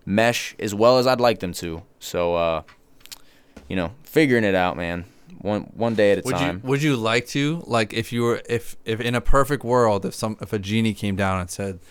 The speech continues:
Speaker 2: "Here's how
Speaker 1: <laughs>
Speaker 2: you can perfectly mesh the fitness and the music together so that you can upload videos and do both"? Like, would you want to do that one channel where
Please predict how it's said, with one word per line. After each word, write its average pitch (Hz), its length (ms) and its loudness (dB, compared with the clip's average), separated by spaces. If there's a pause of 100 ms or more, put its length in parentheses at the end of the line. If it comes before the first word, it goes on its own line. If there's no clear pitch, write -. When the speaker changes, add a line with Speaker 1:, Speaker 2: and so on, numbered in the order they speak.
(380)
Speaker 2:
"Here's 127 240 0
how 110 220 0
Speaker 1:
<laughs> - 20 -2
Speaker 2:
you 107 180 -4
can 98 320 -6
perfectly 107 560 4
mesh 101 500 -2 (240)
the 107 80 -2
fitness - 760 -4 (100)
and 101 120 -4
the 92 60 -4
music 95 440 -4
together 92 580 -2 (300)
so - 160 -8
that 92 160 0
you 151 120 -6
can 113 160 -4
upload 98 640 -2 (340)
videos 95 840 -4 (180)
and 92 220 -8
do 160 140 -6
both"? - 460 -12 (480)
Like, 175 120 -6
would 104 260 0
you 110 120 2
want 101 380 0
to 110 60 -4
do 110 200 -2
that 113 280 0
one 104 220 -2
channel 104 380 -2
where 98 360 -2